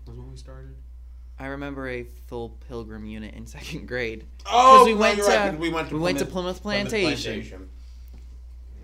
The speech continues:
Speaker 1: I went, like, three times and it only got better every single time we went. I was, like, fourteen. We went to Plymouth Plantation. It was just as good as when I was seven.
Speaker 2: My dad went to Plymouth Plantation when, when he was a kid on Thanksgiving, and a news crew was there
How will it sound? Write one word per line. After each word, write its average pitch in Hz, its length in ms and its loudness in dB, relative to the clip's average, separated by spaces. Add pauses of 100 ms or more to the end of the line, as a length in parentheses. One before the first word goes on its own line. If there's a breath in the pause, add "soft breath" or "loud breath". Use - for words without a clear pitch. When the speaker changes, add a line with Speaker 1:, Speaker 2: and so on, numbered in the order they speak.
(100)
Speaker 1:
I 123 100 -4
went, 151 180 -4
like, 143 200 -6
three 123 200 -8
times 117 340 -8
and 110 80 -12
it 110 80 -12
only 104 240 -12
got 101 220 -8
better 90 260 -10
every 90 180 -14
single 92 220 -14
time 90 240 -16
we 90 60 -16
went. 87 260 -16 (180)
I 98 60 -14
was, 107 100 -10
like, 113 160 -6
fourteen. 95 520 -10
We 92 80 -12
went 90 160 -14
to 95 80 -16
Plymouth 90 320 -16
Plantation. 90 480 -14
It 90 100 -14
was 90 120 -16
just 95 280 -14
as 92 80 -14
good 90 180 -14
as 87 120 -16
when 87 100 -14
I 85 100 -16
was 82 120 -16
seven. - 400 -16 (1700 loud breath)
Speaker 2:
My 180 220 -2
dad 139 400 -2
went 156 160 -8
to 175 60 -12
Plymouth 160 320 -12
Plantation 160 580 -10
when, 160 160 -10
when 143 160 -10
he 147 100 -10
was 139 140 -8
a 135 60 -14
kid 139 500 -8
on 131 200 -6
Thanksgiving, 131 840 -8
and 120 420 -6 (640)
a 131 80 -8
news 120 340 -8
crew 151 220 -10
was 151 180 -8
there 160 380 -6